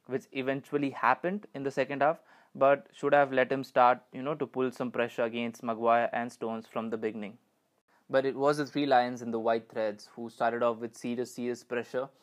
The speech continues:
and that brings us towards the first goal of the final, which was a brilliant move. Uh, started with Luke Shaw and ended with him on a counter. I really did not expect, uh, England to score that early and get straight into the game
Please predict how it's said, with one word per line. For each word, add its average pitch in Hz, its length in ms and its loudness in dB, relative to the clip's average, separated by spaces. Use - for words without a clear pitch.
and 113 280 -4
that 117 220 2
brings 123 220 -8
us 117 140 -6
towards 120 280 -6
the 120 120 -6
first 120 360 -2
goal 120 220 -2
of 113 140 -2
the - 60 -16
final, 131 420 -4
which 110 180 -10
was 110 400 -4
a 120 60 -6
brilliant 123 400 -4
move. 139 240 -4
Uh, 113 260 2
started 120 360 2
with 120 240 -4
Luke 131 280 -6
Shaw 123 280 4
and 117 320 0
ended 131 280 -4
with 127 200 -4
him 131 220 -6
on 123 180 -4
a - 20 -10
counter. 120 480 -2
I 120 160 2
really 131 320 -2
did 123 160 -6
not 127 240 -4
expect, - 640 -6
uh, 110 320 -2
England 117 380 -4
to 117 180 -8
score 117 300 -2
that 110 320 0
early 117 420 0
and 107 240 -6
get 110 260 -4
straight 127 300 -4
into 117 220 -6
the 110 100 -6
game 117 260 -6